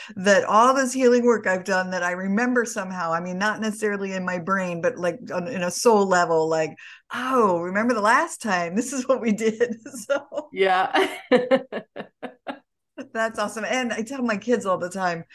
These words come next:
Speaker 1: you know, "I wish I had the magic wand, guys. Like, I wish I had the magic wand to, to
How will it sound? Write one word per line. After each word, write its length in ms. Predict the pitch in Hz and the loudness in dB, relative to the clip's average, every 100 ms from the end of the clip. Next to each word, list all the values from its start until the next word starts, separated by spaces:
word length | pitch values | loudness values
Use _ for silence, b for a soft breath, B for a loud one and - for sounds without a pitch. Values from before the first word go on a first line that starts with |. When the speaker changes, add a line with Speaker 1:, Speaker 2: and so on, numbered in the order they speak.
| B B B _ | B B B _
Speaker 1:
you 100 | 202 | -4
know, 100 | 196 | -2
"I 120 | 202 | 0
wish 280 | 214 262 254 | 2 2 2
I 80 | 233 | 0
had 320 | 208 202 175 | 0 -2 -2
the 80 | 160 | -4
magic 400 | 160 160 156 151 | -6 -6 -8 -6
wand, 300 | 151 143 123 | -4 -2 -2
guys. 360 | - 143 143 - | -4 -4 -6 -4
Like, 160 | - | -2
I 80 | 170 | -2
wish 240 | 180 190 202 | -2 -2 -2
I 80 | |
had 180 | 185 180 | -2 -4
the 80 | 170 | -6
magic 380 | 170 170 160 - | -6 -6 -8 -4
wand 400 | 170 165 160 165 | 0 0 -2 -6
to, 340 | 170 160 147 - | -2 -2 -2 -10
to 380 | 180 165 156 151 | -2 -2 -2 -6